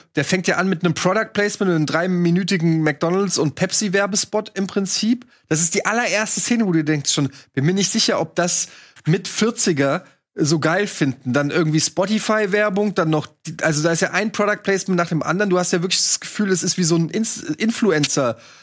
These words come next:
äh, als wär, äh, der hat mich orgi-, original an sowas wie Kartoffelsalat oder so erinnert.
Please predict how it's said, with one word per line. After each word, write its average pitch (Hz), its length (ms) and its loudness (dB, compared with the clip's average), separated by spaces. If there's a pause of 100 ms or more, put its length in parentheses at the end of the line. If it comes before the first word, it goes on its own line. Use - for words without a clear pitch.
(240)
äh, 147 480 2
als 156 180 0
wär, 190 240 2
äh, 170 40 -4 (360)
der 185 100 2
hat 240 140 0
mich - 240 -2
orgi-, 233 440 2
original 202 680 2 (220)
an 170 160 2
sowas 185 280 2
wie 185 60 0
Kartoffelsalat 143 880 0
oder 120 180 -2
so 113 120 -4
erinnert. 120 420 -2